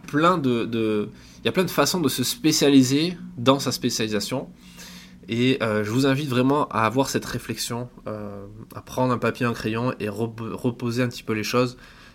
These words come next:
euh, c'est quand même super important, c'est ça qui vous permettra de mettre en place votre stratégie et d'être capable de la faire évoluer en fonction de ce qui fonctionne et ce qui fonctionne pas.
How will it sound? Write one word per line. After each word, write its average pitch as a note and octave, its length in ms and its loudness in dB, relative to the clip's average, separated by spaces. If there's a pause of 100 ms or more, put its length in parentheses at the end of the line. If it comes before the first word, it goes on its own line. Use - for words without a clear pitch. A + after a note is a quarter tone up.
(120)
euh, F#2+ 400 -6
c'est - 160 -10
quand A#2 120 -4
même A2 140 -2
super A#2 340 -2
important, A#2 340 -6
c'est - 100 -4
ça B2 120 0
qui - 100 -16
vous - 60 -20
permettra G#2+ 460 0
de G#2+ 120 -4
mettre A2 280 -6
en A2+ 60 -4
place A#2 260 -4
votre G2+ 220 -10
stratégie A2+ 580 -4 (460)
et - 40 -8
d'être G#2+ 160 -4
capable C3 320 2
de A#2+ 80 0
la G#2+ 100 2
faire B2+ 240 -2
évoluer A2+ 600 0
en A#2+ 80 -4
fonction C#3+ 680 -4 (300)
de B2 260 2
ce - 120 -8
qui C3 120 -4
fonctionne A#2+ 420 -4
et A2+ 40 -6
ce - 80 -12
qui A2 100 -12
fonctionne G#2 340 -10
pas. - 180 -16